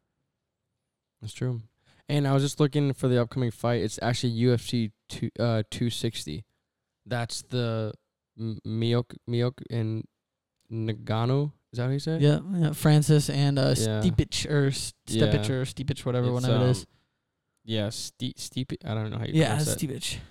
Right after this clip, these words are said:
Speaker 2: And then what else
Speaker 1: Um,
Speaker 2: was it? Oh, there's a
Speaker 1: uh,
Speaker 2: Sean,
Speaker 1: Sean O'Malley,
Speaker 2: Yep.
Speaker 1: Thomas Al-, Almeida, um, Tyron Woodley.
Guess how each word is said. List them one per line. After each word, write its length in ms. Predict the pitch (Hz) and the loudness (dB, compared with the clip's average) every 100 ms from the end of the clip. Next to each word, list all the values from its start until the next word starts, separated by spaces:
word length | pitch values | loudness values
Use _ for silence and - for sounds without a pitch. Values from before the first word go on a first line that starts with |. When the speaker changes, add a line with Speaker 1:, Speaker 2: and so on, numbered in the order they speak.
| - - | -20 -8
Speaker 2:
And 140 | 165 | 2
then 140 | 151 151 | 4 6
what 100 | 170 | 6
else 200 | 196 - | 6 4
Speaker 1:
Um, 40 | |
Speaker 2:
was 80 | 147 | 2
it? 220 | 143 135 151 - _ - | 2 0 -6 -12 _ 2
Oh, 80 | 170 | 6
there's 240 | 165 147 | 8 8
a 60 | 147 | 8
Speaker 1:
uh, 40 | |
Speaker 2:
Sean, 580 | 127 127 160 160 156 - | 8 8 10 10 8 4
Speaker 1:
Sean 400 | - - 143 131 | -2 2 4 6
O'Malley, 480 | 139 135 131 131 131 | 6 4 2 2 2
Speaker 2:
Yep. 100 | 131 | 2
Speaker 1:
Thomas 340 | 147 127 127 - | 0 2 0 0
Al-, 280 | 117 113 113 | 0 -2 -2
Almeida, 580 | 113 113 117 120 123 120 - - | 0 2 2 4 4 2 -2 -2
um, 460 | 113 110 107 107 | 2 4 2 0
Tyron 520 | - 123 123 120 117 | 0 2 4 4 2
Woodley. 460 | 113 120 120 127 123 | 2 2 4 4 2